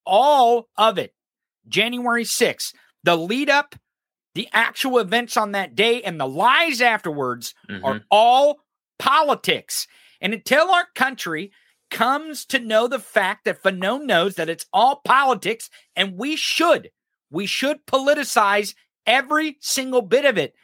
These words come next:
Speaker 1: Because, folks, if we do not, we will lose in politics. And if we lose in politics, we will lose our democracy.
Speaker 2: Yeah.
Speaker 1: That is the most important thing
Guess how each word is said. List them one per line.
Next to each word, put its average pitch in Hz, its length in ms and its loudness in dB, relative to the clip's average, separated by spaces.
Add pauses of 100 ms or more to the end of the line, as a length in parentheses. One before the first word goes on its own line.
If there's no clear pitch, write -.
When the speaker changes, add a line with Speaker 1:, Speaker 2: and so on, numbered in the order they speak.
(180)
Speaker 1:
Because, 185 300 -4
folks, - 500 -2 (400)
if 160 220 -4
we 254 160 -4
do 254 200 -4
not, 269 340 2 (280)
we 185 160 -4
will 233 300 0
lose 214 380 -2
in 196 200 -2
politics. 226 760 -2 (180)
And 185 100 2
if 156 100 -2
we 247 200 -4
lose 277 260 -6
in 240 140 -8
politics, 214 600 2 (240)
we 196 200 0
will 254 240 0
lose 233 340 0
our 202 180 2
democracy. 196 760 -2 (360)
Speaker 2:
Yeah. 185 80 0
Speaker 1:
That 214 160 2
is 226 140 -2
the 190 100 2
most 180 360 -2
important 196 520 -2
thing 170 360 0